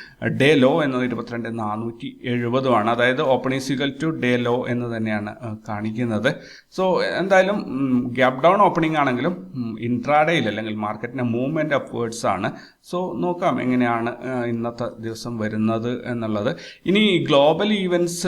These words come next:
നോക്കുകയാണെങ്കിൽ ഇന്ന് വരാനുള്ള ഗ്ലോബൽ ഇവന്റ്സ് അർജന്റീനയുടെ ടാക്സ് റവന്യൂ ഡാറ്റ ഇന്നാണ് വരുന്നത്. ഓസ്ട്രേലിയയുടെ യൂറോ ബാങ്ക് മാനുഫാക്ചറിംഗ് പി എം ഐ ഫൈനൽ ഈ, ഇന്നാണ് വരുന്നത്. കൊറിയയുടെ സി പി ഐ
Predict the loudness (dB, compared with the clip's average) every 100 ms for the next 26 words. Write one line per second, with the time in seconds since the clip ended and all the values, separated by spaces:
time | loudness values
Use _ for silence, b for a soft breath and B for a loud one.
0 | 0 0 0 -2 -2 -2 -2 -2 0 2
1 | 4 2 2 0 -2 -2 -2 -2 -2 -2
2 | -4 -2 -2 -2 0 2 2 2 2 0
3 | 0 -2 -4 -2 0 2 0 2 0 0
4 | -2 -2 -2 -4 -6 -4 -2 0 0 0
5 | -2 -2 2 2 2 0 B B 0 2
6 | 4 4 2 2 2 2 0 -2 0 -2
7 | 0 2 4 4 2 -2 -2 0 2 0
8 | 0 -2 -4 -10 -8 -2 0 0 -2 -4
9 | -4 0 0 4 4 2 0 -2 -4 0
10 | 0 2